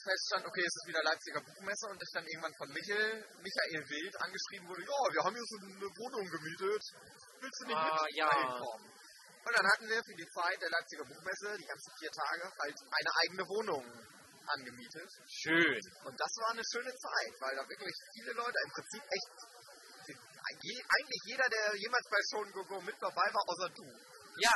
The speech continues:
Speaker 2: ich war nicht dabei, das
Speaker 1: Du
Speaker 2: stimmt.
Speaker 1: warst nicht dabei, weil du fancy schmancy Tokyo Hotel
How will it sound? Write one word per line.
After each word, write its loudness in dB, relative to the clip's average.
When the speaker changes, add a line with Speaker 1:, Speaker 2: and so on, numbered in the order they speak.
Speaker 2:
ich 4
war 8
nicht 4
dabei, 8
das 0
Speaker 1:
Du 2
Speaker 2:
stimmt. 4
Speaker 1:
warst 6
nicht -2
dabei, 6
weil 8
du 0
fancy 0
schmancy -4
Tokyo -2
Hotel 0